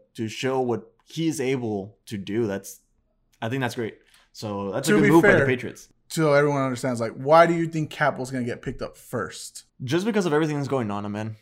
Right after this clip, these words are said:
Speaker 1: It's one of those things that kind of trending topics. You wanna be with the people instead of away from what everyone else is talking about. You don't wanna be opposed to it.
Speaker 2: So you believe there's probably a chain reaction, everything going on, that Cap was gonna get picked up by somebody?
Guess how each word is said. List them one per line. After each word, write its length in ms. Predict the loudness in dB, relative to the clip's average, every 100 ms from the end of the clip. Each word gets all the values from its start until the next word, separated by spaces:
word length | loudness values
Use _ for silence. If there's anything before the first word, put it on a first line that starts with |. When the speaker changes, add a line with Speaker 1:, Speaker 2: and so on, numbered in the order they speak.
| _
Speaker 1:
It's 440 | -6 -6 -6 -12
one 220 | -4 -2 0
of 60 |
those 180 | -2 -2
things 240 | -6 -4
that 300 | -2 -2 -2 -6 -20 -20 _
kind 160 | -8 -8
of 80 | -4
trending 280 | -4 -4
topics. 420 | -2 -2 0 -6 -4
You 80 |
wanna 180 | -4 -4
be 600 | -4 -2 0 0 -2 -4 -10 -18
with 540 | -12 -4 -2 -2 -8 -6
the 100 | -4
people 300 | -2 -4 -6
instead 220 | -6 -6
of 100 | -6
away 340 | -8 -8 -6 -6
from 440 | -6 -8 -8 -12 _ -12
what 260 | -6 -4
everyone 320 | -4 -4 -4
else 180 | -6 -10
is 80 | -10
talking 220 | -8 -6
about. 160 | -6 -4
You 80 | -4
don't 80 |
wanna 160 | -4 -6
be 120 | -6
opposed 320 | -6 -6 -6
to 80 | -6
it. 140 | -10 _
Speaker 2:
So 140 | -4 -2
you 80 |
believe 180 | 0 2
there's 180 | 2 0
probably 300 | 0 0 2
a 80 | -2
chain 280 | -4 -4 -4
reaction, 480 | 0 0 -2 -4 -6
everything 260 | -6 -4
going 300 | -6 -4 -4
on, 160 | -4 -6
that 140 | -8
Cap 200 | -6 -6
was 140 | -6 -10
gonna 160 | -10
get 180 | -8 -10
picked 240 | -10 -12 -8
up 140 | -8
by 120 | -8
somebody? 680 | -10 -4 -4 -2 -4 -8 -14